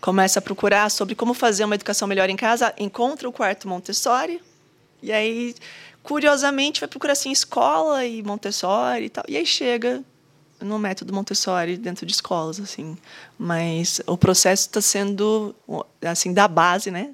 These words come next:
As, as famílias pedindo que aconteça, muito mais do que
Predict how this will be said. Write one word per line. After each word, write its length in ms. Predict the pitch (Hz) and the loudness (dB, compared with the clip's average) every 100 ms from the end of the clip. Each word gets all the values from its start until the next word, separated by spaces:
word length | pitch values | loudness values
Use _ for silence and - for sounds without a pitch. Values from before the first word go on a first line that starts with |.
| - _ _ - | -16 _ _ -10
As, 340 | 175 - - | -4 -2 -2
as 100 | 180 | -4
famílias 480 | - 185 175 214 247 | -2 0 2 2 2
pedindo 680 | - 214 175 196 208 214 240 - | 0 -2 0 0 0 -4 -6 -8
que 80 | - | -8
aconteça, 600 | - 185 185 160 175 180 | -4 -4 0 0 0 0
muito 280 | 185 208 | -2 -2
mais 260 | 202 196 196 | 2 4 4
do 120 | 202 | 0
que 300 | - 208 208 | -4 0 0